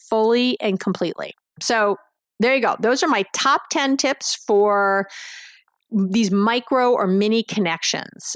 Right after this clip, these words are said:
and really creating them and not focusing on the big one. So now, I also told you I, I would talk a little bit about if you did wanna go out to eat or something. If you're gonna try to grab a bite or,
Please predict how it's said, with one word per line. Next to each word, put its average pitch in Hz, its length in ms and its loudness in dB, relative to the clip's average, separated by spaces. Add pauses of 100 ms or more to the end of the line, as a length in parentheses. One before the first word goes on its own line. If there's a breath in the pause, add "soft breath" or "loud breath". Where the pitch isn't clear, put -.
and 180 320 -2
really 208 240 4
creating 202 460 2
them 160 340 -2
and 175 200 -2
not 175 340 2
focusing 175 360 -2
on 165 100 -2
the 151 60 -2
big - 180 -6
one. 50 180 -10 (180)
So 190 320 0 (800)
now, 226 340 2 (360 loud breath)
I 269 80 2
also 302 180 0
told 262 240 0
you 240 80 4
I, 202 260 2
I 202 60 0
would 190 100 -2
talk 202 220 -2
a 185 40 2
little 214 340 2
bit 180 160 2
about 165 280 0
if - 120 -6
you 175 100 -2
did 180 180 -2
wanna 202 200 0
go 208 100 0
out 208 180 -2
to - 80 -8
eat 220 180 0
or 220 80 0
something. 240 500 -2 (520 loud breath)
If 262 220 0
you're 285 80 2
gonna 330 320 0
try 302 180 0
to 269 80 0
grab 220 260 0
a 214 60 0
bite 185 580 2
or, 147 240 -2